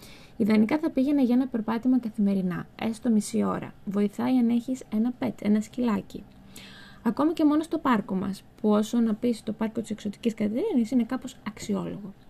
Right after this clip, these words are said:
Πολύ καλό θα ήταν επίσης να πηγαίναμε κάπου κάπου μια εκδρομή στο βουνό, να περπατούσαμε και εκεί, έχουμε τον Όλυμπο. Κάτι που ξέρω πως θα έκανε καλό στο husband,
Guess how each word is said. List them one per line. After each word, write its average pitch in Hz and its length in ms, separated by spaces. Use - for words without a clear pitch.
Πολύ 277 200
καλό 302 260
θα 294 120
ήταν 285 200
επίσης 262 400
να 285 80
πηγαίναμε 240 440
κάπου 240 260
κάπου 202 260
μια 233 120
εκδρομή 214 320
στο 240 200
βουνό, 254 380
να 202 100
περπατούσαμε 202 640
και 226 120
εκεί, 240 320
έχουμε 202 280
τον 226 180
Όλυμπο. 220 360
Κάτι 277 280
που 233 160
ξέρω 285 320
πως 262 140
θα - 80
έκανε 240 260
καλό 220 220
στο 208 220
husband, 208 400